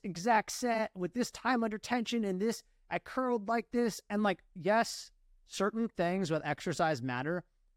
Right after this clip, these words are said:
but not in the first five years. Progressive overload, rest, recovery, basic habits, it's not overcomplicated. After you've been lifting for X amount of time, or you are a bodybuilder and you've kinda maxed out your physique,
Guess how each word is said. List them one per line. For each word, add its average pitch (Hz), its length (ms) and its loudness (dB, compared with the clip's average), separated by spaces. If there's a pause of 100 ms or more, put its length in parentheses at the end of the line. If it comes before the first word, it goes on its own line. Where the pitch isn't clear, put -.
(100)
but 123 120 -10
not 147 200 2
in 208 120 4
the 180 60 2
first 214 300 -2
five 196 300 2
years. 190 400 0 (520)
Progressive 190 460 2
overload, 190 600 0 (140)
rest, 180 400 2
recovery, 175 500 0
basic 170 380 0
habits, 170 400 0
it's - 120 -10
not 165 200 2
overcomplicated. 147 680 -4 (480)
After 254 260 4
you've 226 80 2
been 175 200 0
lifting 220 360 2
for 175 180 -6
X 160 220 -2
amount 151 240 0
of 143 80 -4
time, 147 280 -2
or 139 80 0
you 135 220 -2
are 175 200 2
a 147 60 4
bodybuilder 151 720 0 (300)
and 143 100 -2
you've 175 120 0
kinda 196 180 4
maxed 165 380 0
out 170 80 4
your 151 100 -2
physique, 165 380 -2